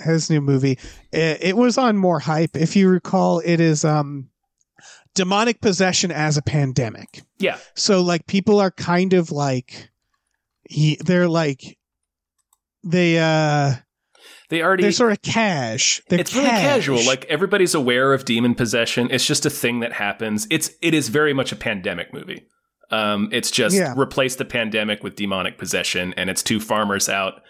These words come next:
Speaker 2: um, in the countryside, um, and they encounter, uh, a, a neighbor that,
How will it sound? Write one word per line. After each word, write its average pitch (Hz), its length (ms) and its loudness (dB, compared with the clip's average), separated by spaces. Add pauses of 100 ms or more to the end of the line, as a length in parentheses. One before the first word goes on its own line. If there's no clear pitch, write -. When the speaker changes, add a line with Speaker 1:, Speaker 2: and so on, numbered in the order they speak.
(500)
Speaker 2:
um, 101 480 0
in 98 160 -2
the 95 80 -4
countryside, 104 960 -4 (600)
um, 104 720 0 (100)
and 104 180 -2
they 98 140 -2
encounter, 98 640 -4
uh, 95 520 -4
a, 104 100 -2
a 98 60 -4
neighbor 95 540 -2
that, - 320 -6